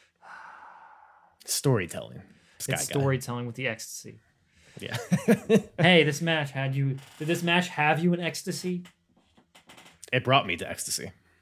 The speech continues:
Speaker 2: <laughs> Climax?
Speaker 1: Yeah.
Speaker 2: <laughs>
Speaker 1: Speaking of climax, I climaxed on this, on this next match here. Um, <laughs> so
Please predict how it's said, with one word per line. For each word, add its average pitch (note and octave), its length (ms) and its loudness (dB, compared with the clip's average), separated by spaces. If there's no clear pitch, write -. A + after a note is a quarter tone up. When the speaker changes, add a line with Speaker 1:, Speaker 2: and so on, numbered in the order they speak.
Speaker 2:
<laughs> - 720 -14
Climax? F3 720 -2
Speaker 1:
Yeah. G#2 260 -4
Speaker 2:
<laughs> - 160 -4
Speaker 1:
Speaking G#3+ 440 2
of D3+ 80 2
climax, C3+ 640 0
I C3 100 6
climaxed C3 540 2
on A#2+ 80 -2
this, G#2+ 180 -6
on A2 160 -10
this G2 180 -10
next F#2+ 180 -8
match E2+ 240 -10
here. E2 200 -12
Um, G#2 680 0
<laughs> - 560 -20
so - 200 6